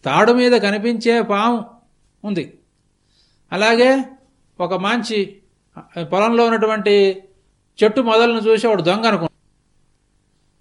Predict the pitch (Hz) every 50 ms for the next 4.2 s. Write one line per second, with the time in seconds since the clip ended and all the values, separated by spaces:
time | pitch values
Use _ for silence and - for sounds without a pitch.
0 | _ _ _ _ _ _ _ _ _ _ _ _ _ _ _ _ - 151 202 240
1 | 247 262 262 247 233 226 233 202 214 220 180 190 196 202 202 185 175 165 175 160
2 | 160 151 147 131 117 131 123 117 110 113 101 - _ _ _ _ _ _ _ _
3 | _ _ _ _ _ _ _ _ _ - 202 226 240 254 254 214 240 233 220 220
4 | 214 208 196 202